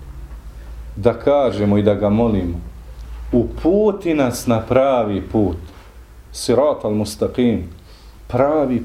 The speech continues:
put. Ovako pravi. Koji je to put? Siratal ladzina an'amta alejhim. Put oni kojima si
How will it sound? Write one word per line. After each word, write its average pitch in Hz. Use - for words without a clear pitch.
put. 131
Ovako 113
pravi. 104
Koji 196
je 107
to 107
put? -
Siratal 170
ladzina 156
an'amta 156
alejhim. 131
Put 240
oni 214
kojima 135
si 120